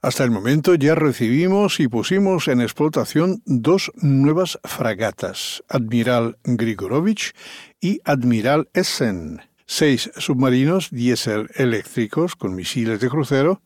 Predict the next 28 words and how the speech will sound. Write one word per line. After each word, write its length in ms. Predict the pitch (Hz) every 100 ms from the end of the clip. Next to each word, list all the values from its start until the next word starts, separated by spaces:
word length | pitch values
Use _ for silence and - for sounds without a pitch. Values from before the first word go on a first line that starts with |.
| _ _ - - -
más 260 | - 127 135
de 80 | 135
diez 420 | 127 131 117 - _ _
lanchas 640 | - 123 131 110 117 95 -
antisubversivas 1400 | - 143 127 110 - 127 104 92 - 92 131 190 - - _ - - - - -
y 140 | 190
de 100 | 196
patrulla 480 | 185 135 185 104 90 _
de 480 | - 120 110 110 - -
diseños 800 | 113 104 95 - 110 110 107 -
distintos, 760 | 110 110 - 139 - - - -
dijo 420 | 127 120 - 202
en 100 | 160
una 140 | 107
entrevista 540 | 90 - 123 175 185 175
con 180 | 143
el 140 | 123 104
periódico 560 | 113 104 104 113 160
Krasnaya 580 | 139 131 127 - 123 104
Zvezda, 540 | 95 101 113 104 135 196 - - -
órgano 400 | - 143 139 165
oficial 440 | 127 135 123 113
del 120 | 123 143
Ministerio 580 | 131 135 - 98 95
de 120 | 110 113
Defensa 400 | 120 92 82 113
de 80 |
Rusia. 340 | 127 90 -